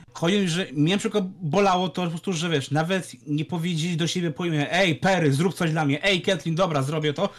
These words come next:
tylko takie, „Kto to jest?”, nawet też, y, mogli stworzyć, żeby zbudować te postacie, te nowe, żebyśmy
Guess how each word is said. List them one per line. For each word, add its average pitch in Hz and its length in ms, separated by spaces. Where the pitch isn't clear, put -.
tylko 214 200
takie, 202 420
„Kto - 220
to 240 160
jest?”, 233 400
nawet 226 360
też, 175 300
y, 165 360
mogli 226 360
stworzyć, 233 300
żeby 208 140
zbudować 220 560
te 185 100
postacie, 151 420
te 160 140
nowe, 139 260
żebyśmy 175 520